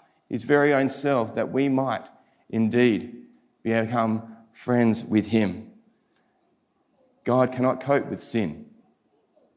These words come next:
and yet that which separates us is sin,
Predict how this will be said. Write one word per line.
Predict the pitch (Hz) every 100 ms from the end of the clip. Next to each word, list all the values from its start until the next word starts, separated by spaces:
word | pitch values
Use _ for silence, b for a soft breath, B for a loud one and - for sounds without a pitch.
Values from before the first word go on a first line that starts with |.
| _ _ _ _
and | - 98
yet | 113 131 -
that | 113 135 -
which | 117 -
separates | 131 131 120 123 123 127
us | 117 120
is | 120 -
sin, | - 110 113 b